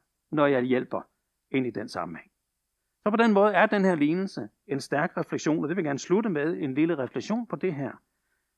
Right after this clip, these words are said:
som vi allerede har været inde på. Spørgsmålet er jo, lever jeg for mig selv, og ender med at dø for mig selv? Eller lever jeg for Jesus, og dermed også for andre?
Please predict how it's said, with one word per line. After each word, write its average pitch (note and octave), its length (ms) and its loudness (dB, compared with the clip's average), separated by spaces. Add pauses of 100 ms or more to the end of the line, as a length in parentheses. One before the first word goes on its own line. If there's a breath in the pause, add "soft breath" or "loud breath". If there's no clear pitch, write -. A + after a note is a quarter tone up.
(100)
som C3+ 120 -2
vi C#3+ 60 4
allerede C#3+ 360 4
har F#3 380 0
været D3 160 0
inde E3+ 220 0
på. E3+ 300 -4 (960)
Spørgsmålet F#3+ 420 2
er D#3+ 60 0
jo, G3 200 -6 (480)
lever E3 420 2
jeg E3 180 -4 (180)
for A2 80 -8
mig - 140 -8
selv, A#3+ 260 -4 (1600)
og B2+ 160 2
ender D3+ 140 2
med C3+ 100 -2
at A#2+ 100 -4
dø A3 120 0
for F#3+ 140 -10
mig F3 120 -8
selv? E3+ 220 -10 (760)
Eller G3 280 0 (760)
lever F#3 360 2
jeg E3+ 140 -4
for C3 100 -6
Jesus, - 580 -8 (100)
og - 120 -8
dermed D3 340 -4 (640)
også C#3 280 0
for - 80 -2
andre? G#2 320 -6